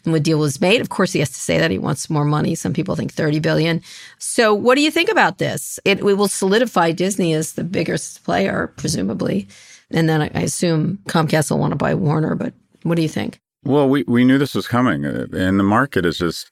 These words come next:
Speaker 2: I mean, really, the market really is an amazing thing. And when you were looking at streaming a year or two years ago, it was just pretty obvious at some point, they're gonna ha-, a few things are gonna have,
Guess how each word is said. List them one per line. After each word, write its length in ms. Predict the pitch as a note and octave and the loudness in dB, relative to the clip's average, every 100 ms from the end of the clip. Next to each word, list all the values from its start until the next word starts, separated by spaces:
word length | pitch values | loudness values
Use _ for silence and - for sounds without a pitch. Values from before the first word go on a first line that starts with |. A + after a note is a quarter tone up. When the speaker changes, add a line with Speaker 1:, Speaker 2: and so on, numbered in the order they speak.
| _ | _
Speaker 2:
I 20 | |
mean, 120 | G#2+ A#2+ | 0 2
really, 220 | F3 B2 | 2 2
the 80 | B2+ | 0
market 220 | F#3+ - | 0 2
really 180 | G2+ F2+ | 4 2
is 120 | D2+ | 2
an 60 | D#2+ | -2
amazing 480 | D#2 D#2+ D#2 D2+ | 0 0 -2 -4
thing. 380 | D2 E2 D2 B1+ C#2 | -4 -4 -4 -6 -4
And 380 | F2 F2 E2+ - | 0 0 0 -2
when 180 | F2+ F2+ | 0 2
you 60 | |
were 100 | F2+ | 2
looking 260 | C3 D#3 G#2 | 0 2 0
at 80 | F2 | 0
streaming 560 | - G2+ G#2 E2 C#2+ | -2 0 2 0 -2
a 100 | - | -2
year 160 | F2 F2+ | 2 2
or 40 | |
two 160 | F2 F2 | 2 0
years 260 | F2 G#2+ F2 | 2 0 0
ago, 300 | D2+ D2 - | -2 -2 -2
it 40 | |
was 120 | F#2 - | -2 -2
just 160 | C3+ | -2
pretty 200 | - G2+ | 0 2
obvious 420 | F2 G2 E2+ D#2 | 4 2 0 -2
at 120 | D2+ - | -6 -2
some 180 | F#2+ | 0
point, 420 | F#2+ A2 A#2 C3+ C3 | 0 0 2 0 -4
they're 120 | D#2+ | -2
gonna 180 | E2 D#2+ | -2 0
ha-, 160 | F2 | -2
a 60 | - | -4
few 180 | - B2 | -2 0
things 240 | F2+ D2+ | 0 -2
are 40 | D2 | -4
gonna 140 | C#2 | -4
have, 260 | C#2 - | -6 -10